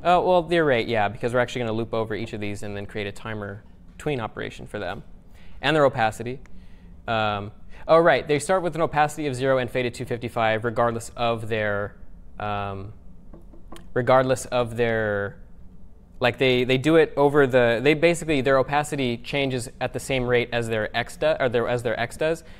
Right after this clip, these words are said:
So the farther away, the longer they take, the slower they fade to fully opaque. Um, and we see this here. So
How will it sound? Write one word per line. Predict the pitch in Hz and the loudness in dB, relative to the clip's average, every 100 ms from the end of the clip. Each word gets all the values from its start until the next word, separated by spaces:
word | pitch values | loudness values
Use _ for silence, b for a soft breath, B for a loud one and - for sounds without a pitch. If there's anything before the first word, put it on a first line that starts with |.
| B | B
So | - 156 143 135 | 2 6 8 6
the | 120 | 4
farther | 147 135 127 | 4 4 6
away, | 120 120 120 117 | 4 4 4 2
the | 113 | 2
longer | 117 117 | 0 0
they | 110 | -2
take, | 120 113 - | -2 -4 -4
the | |
slower | 117 - 113 107 | -8 -2 0 0
they | 104 | -2
fade | - 107 104 | -4 -4 -4
to | - 104 101 | -6 -6 -6
fully | 117 104 98 | -6 -6 -6
opaque. | - 101 101 - - B B B B B B | -10 -12 -14 -14 -16 B B B B B B
Um, | - 101 98 101 - - - - - - - | -4 -2 -2 -6 -12 -16 -20 -20 -20 -16 -12
and | - | -2
we | 135 | -2
see | 131 | 0
this | 151 139 | -2 0
here. | - 123 104 101 | 0 2 2 0
So | - 120 113 107 | 0 2 4 2